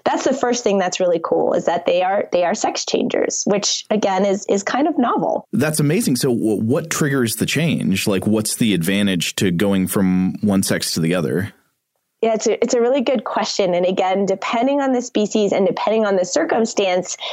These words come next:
Speaker 1: there can be different kinds of, um, cues. But for the slipper shell, when they land, or if they land, and there is no other slipper shell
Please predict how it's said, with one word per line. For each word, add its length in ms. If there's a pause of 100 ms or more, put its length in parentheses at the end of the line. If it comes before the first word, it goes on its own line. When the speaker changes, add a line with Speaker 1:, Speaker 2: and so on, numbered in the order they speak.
(220)
Speaker 1:
there 140
can 200
be 140 (120)
different 380
kinds 580
of, 380
um, 420 (600)
cues. 480 (460)
But 300 (100)
for 220
the 120
slipper 440
shell, 440 (540)
when 280
they 140
land, 520
or 140
if 180
they 160
land, 520 (100)
and 180
there 180
is 240
no 160
other 180
slipper 280
shell 460